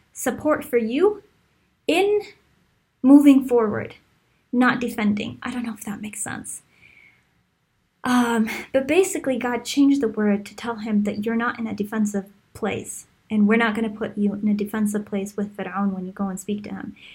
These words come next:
You're gonna be the one that actually puts the pace. You're the one, you're gonna be the one that actually,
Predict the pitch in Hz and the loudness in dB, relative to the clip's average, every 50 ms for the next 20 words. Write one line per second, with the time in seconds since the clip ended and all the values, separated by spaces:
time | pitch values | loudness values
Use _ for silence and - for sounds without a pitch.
0 | - _ - 220 247 269 285 277 285 277 247 220 220 208 208 208 202 196 196 196 | -18 _ 0 4 4 6 6 8 6 6 6 6 4 4 4 4 4 4 2 2
1 | 202 202 - - 202 208 208 - 214 208 208 - - 214 - - - 208 208 - | 0 0 -2 -4 -6 -6 -6 -6 -6 -6 -6 -8 -12 -14 -12 -10 -10 -10 -8 -8
2 | 214 202 - 208 - - - - - _ _ _ - - _ _ - 226 240 240 | -8 -8 -8 -8 -10 -14 -16 -18 -20 _ _ _ -20 -20 _ _ 4 6 8 8
3 | 247 233 233 247 247 240 220 - - 214 226 233 240 240 247 240 240 214 220 214 | 8 8 6 4 2 2 0 -2 -2 0 2 4 4 4 2 0 0 0 2 2
4 | 208 214 202 202 196 190 190 185 - - - 202 190 - - - 202 202 208 208 | 4 4 2 2 2 0 -2 -4 -6 -6 -4 -2 -2 -2 -4 -6 -8 -8 -8 -8
5 | - 214 208 196 190 190 202 | -6 -4 -2 -2 -2 -4 -4